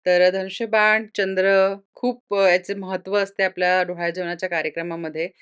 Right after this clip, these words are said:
तर मला याला बनवायला खूप वेळ लागला कारण मी अगोदर खूप मोठा धनुष्यबाण बनवून घेतला होता. मग नंतर रजतने सांगितलं, की "अरे अर्धा, अर्धाच बनव आणि कट करून दुसऱ्या साईडने तू बनवू शकते." तर अशा प्रकारे मी अर्धाच फक्त धनुष्यबाण बनवून इथे,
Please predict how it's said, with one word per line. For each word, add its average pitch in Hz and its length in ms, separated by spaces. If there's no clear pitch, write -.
तर 175 60
मला 185 220
याला 185 200
बनवायला 175 380
खूप 202 340
वेळ 185 160
लागला 170 280
कारण 170 200
मी 175 100
अगोदर 165 400
खूप 190 220
मोठा 185 220
धनुष्यबाण 175 500
बनवून 165 240
घेतला 160 240
होता. 156 240
मग 165 120
नंतर 165 280
रजतने 165 260
सांगितलं, 170 320
की 190 100
"अरे 190 180
अर्धा, 160 300
अर्धाच 170 380
बनव 180 240
आणि 208 100
कट 226 220
करून 240 180
दुसऱ्या 214 300
साईडने 196 260
तू 190 120
बनवू 175 300
शकते." 165 340
तर 160 100
अशा 160 180
प्रकारे 165 340
मी 165 140
अर्धाच 160 460
फक्त 180 160
धनुष्यबाण 165 680
बनवून 160 180
इथे, 160 160